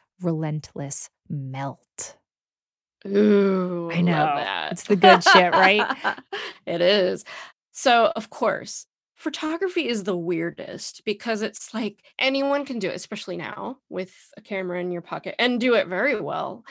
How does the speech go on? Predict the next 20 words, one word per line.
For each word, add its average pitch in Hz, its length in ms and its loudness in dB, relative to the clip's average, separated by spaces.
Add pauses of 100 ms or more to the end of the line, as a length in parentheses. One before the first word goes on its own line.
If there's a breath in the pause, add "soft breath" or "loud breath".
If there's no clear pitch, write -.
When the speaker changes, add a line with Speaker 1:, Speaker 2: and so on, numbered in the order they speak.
(160 loud breath)
Speaker 2:
I 233 100 2
feel 320 220 -4
like 254 160 -2
my 175 560 2
pathos - 840 -8 (460)
is 185 220 -2
imparted 190 720 0
onto 180 440 -6
whoever 180 520 -2
I'm - 120 -8
taking - 400 -12
a - 40 -12
picture - 420 -14
of. - 220 -12 (320)
It's 240 220 0
<laughs> 311 140 0
really - 340 6 (120)
hard 302 380 0
to - 140 -2
explain, 185 580 -2